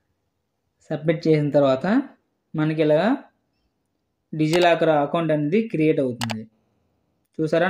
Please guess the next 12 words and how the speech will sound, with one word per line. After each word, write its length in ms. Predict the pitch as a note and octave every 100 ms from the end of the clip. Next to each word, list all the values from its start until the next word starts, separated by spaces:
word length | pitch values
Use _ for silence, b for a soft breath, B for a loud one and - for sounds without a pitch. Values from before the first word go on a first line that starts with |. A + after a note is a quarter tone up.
| E3
నా 60 | D3+
అకౌంట్ 240 | D3 D#3+ D3+
అయితే 160 | C#3+ F#3+ E3
నాకు 200 | D3 C#3 C3
క్రియేట్ 260 | C#3+ D3 D3+
అయిపోయింది. 420 | C#3 C3+ B2+ C3 G3+ B3 _ _ _ _ _ _ _ _ E3
ఇప్పుడు 200 | D#3 F3+ E3+
డిజిలాకర్ను 500 | D#3 E3 F3 E3+ E3 D3+
ఉపయోగించి 460 | D3+ D3 D3 C#3+ F#3 G3
టెన్త్ 260 | D#3 D3+ E3+
ఇంటర్ 200 | D#3+ D3+ D3+
సర్టిఫికెట్స్ని 580 | D3+ C#3+ C3+ D#3 D#3